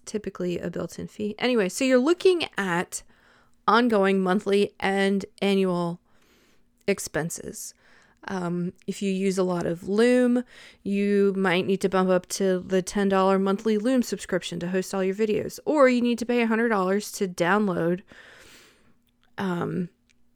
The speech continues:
s-, uh, <sighs> ScreenFlow or Camtasia or something like that so that you can record your desktop. Um, but then you need to be able to upload these videos somewhere. So, like, Teachable can host your videos, but other platforms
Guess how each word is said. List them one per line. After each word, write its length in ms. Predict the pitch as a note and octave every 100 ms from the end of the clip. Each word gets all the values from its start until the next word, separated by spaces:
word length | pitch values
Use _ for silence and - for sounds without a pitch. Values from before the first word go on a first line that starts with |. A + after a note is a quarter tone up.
| _ _ _ _ _ _ -
s-, 280 | - - - _
uh, 320 | F3+ - G1+ - _ -
<sighs> 60 | - - - - - - - _ _ _ -
ScreenFlow 800 | - B3 B3 - A3+ G#3+ G#3 -
or 160 | F3+ E3+
Camtasia 640 | F3+ E3+ - A3 G3+ -
or 60 | F3+
something 340 | F#3+ F3+ F3+
like 180 | E3+ -
that 240 | G3+ -
so 160 | - A#3
that 140 | A3
you 100 | G#3+
can 180 | G#3+ G3+
record 380 | F3+ - F#3+ F#3
your 80 | F3
desktop. 580 | E3 - - F3 - - - - - - -
Um, 240 | F#3 F#3
but 160 | F#3+ F#3
then 160 | G3+
you 100 | A3
need 300 | G#3 G3 G3 -
to 160 | G3+
be 140 | F3+ F3
able 160 | F3+
to 80 | F#3
upload 320 | - G3+ G#3
these 220 | F#3 F3+
videos 340 | F3+ F3+ F3 F3
somewhere. 380 | - F3 - F3
So, 300 | - G3 F#3+
like, 340 | E3 F3+ -
Teachable 540 | - B3+ B3 G3+ F#3+
can 280 | A3+ A#3+ G3
host 340 | G3 G#3+ A3 F#3+
your 80 |
videos, 500 | F3+ F3+ - F#3+ A3 -
but 140 | G3+
other 240 | G3+ A3
platforms 760 | G#3+ - F3+ - F3+ F3+ F3 -